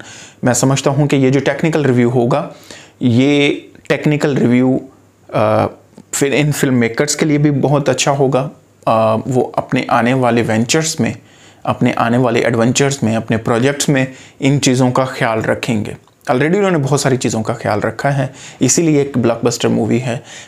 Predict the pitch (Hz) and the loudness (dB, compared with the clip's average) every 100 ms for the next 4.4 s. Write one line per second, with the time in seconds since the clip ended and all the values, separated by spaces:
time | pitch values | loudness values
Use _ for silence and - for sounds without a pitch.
0 | - 127 139 143 131 147 - 160 160 143 | 0 0 2 0 0 0 0 0 2 0
1 | 131 117 123 127 127 113 110 123 117 113 | -2 -2 0 0 0 -2 -2 -4 0 0
2 | 110 110 113 113 113 113 - - - - | 0 0 2 2 2 0 -12 -20 -6 -2
3 | - 139 139 156 190 185 - 107 110 113 | 0 0 2 2 2 2 0 0 0 -2
4 | 110 107 - 104 | -2 -2 -2 -4